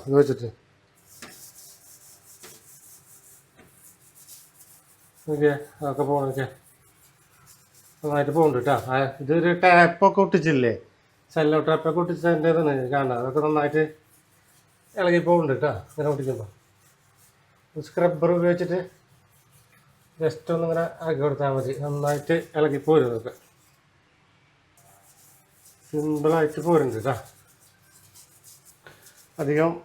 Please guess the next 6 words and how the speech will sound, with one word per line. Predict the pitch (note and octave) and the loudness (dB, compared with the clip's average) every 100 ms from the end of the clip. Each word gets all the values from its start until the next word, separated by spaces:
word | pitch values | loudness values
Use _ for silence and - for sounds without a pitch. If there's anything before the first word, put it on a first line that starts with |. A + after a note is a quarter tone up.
| E3 | -6
ബലമൊന്നും | E3 E3 E3+ E3+ | -2 2 4 4
കൊടുക്കണ്ട, | E3+ D3+ C#3 A2+ | 2 0 -2 0
സിമ്പിളായിട്ട് | D3 D3 D#3 D3+ E3 F3 - - _ _ _ - _ _ _ _ _ _ - - - - A3 | 2 4 6 4 0 -4 -8 -20 _ _ _ -20 _ _ _ _ _ _ -20 -20 -20 -12 -6
അടിപൊളിയായിട്ട് | F#3+ G3 F#3+ E3 C#3 C#3+ | 4 4 4 0 -2 -4
പോരുന്നുണ്ട് | C3 A2+ G#2 | -4 -4 -6
കേട്ടോ. | F3+ | -8